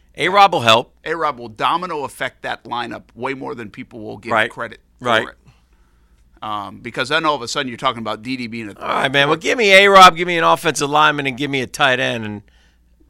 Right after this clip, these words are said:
Speaker 1: I mean, we're gonna have a heck of a much better offense.
Speaker 2: Yeah, it should be on paper be a better offense.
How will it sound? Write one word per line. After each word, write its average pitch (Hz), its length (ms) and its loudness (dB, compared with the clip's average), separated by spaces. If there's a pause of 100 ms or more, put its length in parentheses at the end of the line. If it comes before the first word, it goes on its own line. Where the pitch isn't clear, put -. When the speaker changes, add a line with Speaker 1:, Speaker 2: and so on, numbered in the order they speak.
Speaker 1:
I 113 80 -8
mean, 139 260 -2
we're 180 100 -4
gonna 160 120 2
have 120 120 0
a 107 60 2
heck 139 200 2
of 113 160 -6 (100)
a 123 60 -10
much 143 300 2
better 120 240 4
offense. - 580 -4
Speaker 2:
Yeah, 85 160 -12
it - 60 -18
should 220 200 -14
be 113 140 -14
on 110 140 -10
paper 113 280 -12
be 98 140 -16
a 104 40 -18
better 95 240 -18
offense. - 480 -20